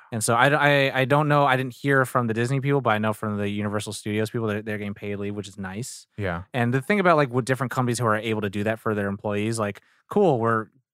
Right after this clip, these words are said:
Speaker 1: given some sense of grace during this time of, like, caution, and, you know, whether you're on one side or the other of, like, how much precaution you're taking, like, it's just nice that some companies are trying to,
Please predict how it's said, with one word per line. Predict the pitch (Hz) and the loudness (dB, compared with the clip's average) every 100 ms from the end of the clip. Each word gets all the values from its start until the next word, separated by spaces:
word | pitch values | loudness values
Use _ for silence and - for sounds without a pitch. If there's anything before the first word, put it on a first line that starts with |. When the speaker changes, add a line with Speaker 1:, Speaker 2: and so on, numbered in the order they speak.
| _ | _
Speaker 1:
given | 131 156 151 | 0 2 2
some | - 139 | 0 0
sense | 139 131 | 0 -2
of | 104 | -4
grace | 110 113 110 104 | 0 2 2 0
during | 113 107 | -2 -2
this | 101 | -4
time | - 104 | -4 -4
of, | 101 98 | -2 -2
like, | 98 98 _ _ _ _ _ _ _ | -4 -6 _ _ _ _ _ _ _
caution, | - 220 208 170 - 107 101 | 0 6 6 4 0 0 -2
and, | 107 117 113 113 | -2 0 0 0
you | 110 | 0
know, | 113 | 0
whether | 113 135 139 | 2 2 2
you're | 131 127 | 4 2
on | 120 | 4
one | 123 127 | 2 2
side | 135 | 2
or | 120 | 2
the | 117 | 2
other | 113 | 2
of, | 110 | 0
like, | 104 101 | -2 0
how | 120 120 | 4 4
much | 113 110 - | 4 -2 -4
precaution | - 113 107 | 0 0 0
you're | 104 | -6
taking, | 98 143 127 117 | -2 -2 -2 -2
like, | 107 98 | -2 -4
it's | 104 | -6
just | 113 117 | -8 -4
nice | 107 104 | -4 -2
that | 107 101 - | -4 -6 -10
some | - 120 113 | -4 -2 0
companies | 120 107 110 | -2 -2 -4
are | 101 | -4
trying | - - 107 104 | -6 -2 0 0
to, | - 104 101 98 | -4 -4 -2 -4